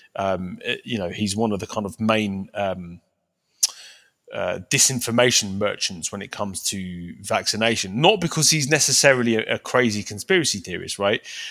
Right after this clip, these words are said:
But it's because he's not qualified at all to be questioning the people who are on his show, right? He, um, that, he lets these people come on and they, they talk a load of bullshit,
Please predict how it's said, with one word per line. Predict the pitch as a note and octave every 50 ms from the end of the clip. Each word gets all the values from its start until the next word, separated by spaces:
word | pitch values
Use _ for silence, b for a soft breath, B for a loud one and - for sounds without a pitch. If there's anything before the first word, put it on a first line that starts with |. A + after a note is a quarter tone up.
| B B B
But | - C3+ - -
it's | - D3 - -
because | - D#3 - C#3+ -
he's | - - E3 D3+ D3
not | E3 E3 - -
qualified | - - E3 D#3+ D3 - - - G#2+ G#2 G2 F#2 - -
at | - - - -
all | C#3+ B2+ G#2 F#2+ F#2+ -
to | - G#2
be | G#2 A2+
questioning | - - - C3 A2+ - - A#2+ G#2+ G2+
the | G2 -
people | - A#2 G#2+ - G2+
who | - A2 G2+ F#2+ G2
are | G2+
on | F#2+
his | F#2+ F2+
show, | - - - C3 G#2 - - - D3 - _ b b b b b b b b b b b b
right? | G#2 G2+ G#2
He, | G2+ A#2 A#2 A#2+ B2 -
um, | A#2 A#2+ A2+ A2+ A2+ A2+ A#2 A#2 -
that, | B2 B2+ C3 C3 C3 - D3 D#3 D#3 -
he | - A#2+ C3 C3+
lets | C#3+ E3 E3 - -
these | C3 B2 A#2 -
people | - C3 A2+ A2+ G#2
come | - - B2 C3 B2+
on | A#2 G2+ G2 G2+
and | G#2 A2
they, | A2+ A2+ - - - -
they | - A#2+ A2+
talk | - - - C#3 A#2
a | - A2+
load | A#2+ A2+
of | G#2 F#2+ -
bullshit, | - A#2 A#2+ A2+ - - F#2+ F2 F2 -